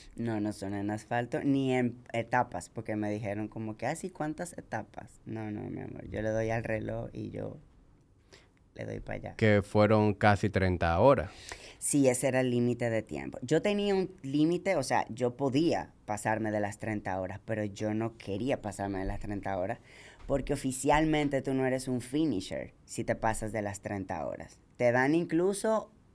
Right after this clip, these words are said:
Speaker 1: un vaso de finisher, pero si tú terminas en menos de las treinta horas, te dan la chapa que tuviste, el, el belt buckle,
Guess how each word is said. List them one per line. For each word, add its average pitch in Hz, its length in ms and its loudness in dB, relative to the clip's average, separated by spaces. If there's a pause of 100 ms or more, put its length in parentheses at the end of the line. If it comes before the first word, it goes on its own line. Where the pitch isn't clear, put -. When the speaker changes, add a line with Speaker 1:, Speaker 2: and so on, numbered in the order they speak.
(340)
Speaker 1:
un 160 480 0
vaso 123 460 -2 (100)
de 101 180 -4
finisher, 62 600 -10 (380)
pero 117 160 0
si 117 160 -6
tú 120 140 -2
terminas 143 460 2
en 117 180 0
menos 160 220 4
de 160 80 4
las 151 160 0
treinta 139 360 -2
horas, 135 220 0
te 117 140 0
dan 107 340 -4 (300)
la 107 200 -4
chapa 110 380 -4
que 92 100 -8
tuviste, - 600 -8 (800)
el, 101 420 -4
el 92 260 -2
belt 110 400 2
buckle, - 380 -14